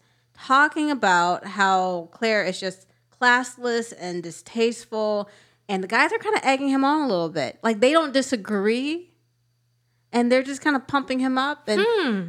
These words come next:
Speaker 2: Okay, I didn't get that.
Speaker 1: But then one person, I think Riley, told Yosef to have some respect for Claire in the process,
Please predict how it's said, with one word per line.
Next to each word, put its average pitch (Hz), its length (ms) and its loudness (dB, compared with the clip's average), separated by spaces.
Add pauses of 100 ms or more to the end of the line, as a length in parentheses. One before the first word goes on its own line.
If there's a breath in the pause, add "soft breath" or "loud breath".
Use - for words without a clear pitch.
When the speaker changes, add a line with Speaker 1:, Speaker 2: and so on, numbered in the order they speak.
(300)
Speaker 2:
Okay, 349 220 0
I 294 120 6
didn't 330 160 -4
get 311 200 -4
that. 190 320 -8
Speaker 1:
But 247 300 2
then 311 500 2
one 302 200 2
person, 247 320 0
I 202 60 0
think 226 180 -2
Riley, 214 400 2
told 196 460 -2 (400)
Yosef 202 640 -2
to 190 140 -4
have 196 240 2
some 208 160 -8
respect 214 420 -4
for 240 320 -4
Claire 247 320 0
in 214 80 -2
the 190 60 -6
process, 254 680 0